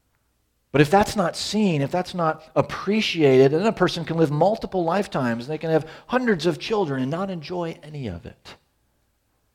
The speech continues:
So if we try to derive that status and joy from this stuff,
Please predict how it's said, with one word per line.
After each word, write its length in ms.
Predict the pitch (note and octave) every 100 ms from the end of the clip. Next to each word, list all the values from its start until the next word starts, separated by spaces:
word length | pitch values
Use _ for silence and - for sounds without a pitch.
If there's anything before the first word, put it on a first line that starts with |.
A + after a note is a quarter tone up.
| _ _ _ _ _ _ _ _ _ _ _ _ _ _ _
So 80 |
if 60 | A#2+
we 80 | B2+
try 300 | - D3+ D#3+
to 80 | E3
derive 540 | C#3+ C3 C3+ B2+ G#2+
that 180 | G#2+ -
status 720 | - - B2 C#3 A#2+ G2 -
and 200 | - G#2
joy 440 | G#2 B2+ C#3+ C#3+
from 240 | B2+ B2+ A2+
this 120 | G#2
stuff, 640 | - - A#2+ A#2 G2 -